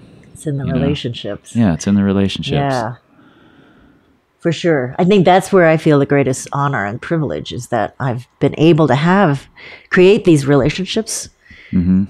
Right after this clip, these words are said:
Speaker 1: with so many different kids and their families and, or adults. Um, every one of them is,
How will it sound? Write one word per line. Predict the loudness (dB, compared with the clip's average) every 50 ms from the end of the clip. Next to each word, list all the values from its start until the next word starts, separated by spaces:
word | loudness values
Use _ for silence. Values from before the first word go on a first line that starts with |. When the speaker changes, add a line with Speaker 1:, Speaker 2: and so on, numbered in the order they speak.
| -6 -10 -4 -2
Speaker 1:
with | -2 -2 -2
so | -2 0 2 2 2
many | 4 4 4 4
different | 4 2 0 0 -2 -4 -8 -8 -12 _ _ _ _ _
kids | 0 2 2 2 0 -2 -6
and | -6 -4 -4
their | -6 -6
families | -4 -2 0 0 0 0 -2 -4 -6 -8 -8 -10 -10 -10
and, | -10 -10 -10 -12 -16 -18 -20 -20 _ _ _ _ _ _ _ _ _ _ _ _ _ _ _ _ _ _ _ _ _ _ _ _ _ _ _ _ _
or | -8 -6 -4
adults. | 0 2 2 2 2 0 -2 -6 -12 -18 -20 -20 _ _ _ -14 -10
Um, | -6 -6 -4 -4 -6 -8 -10 -12 -14 -16 -18 -20 -20 -20 -20 -20 -20 -20 -20 _ _ _
every | 0 2 4 4 4
one | 4 4 2 2
of | 0 0
them | -2 -4 -4 -4
is, | -6 -8 -8 -10 -12 -18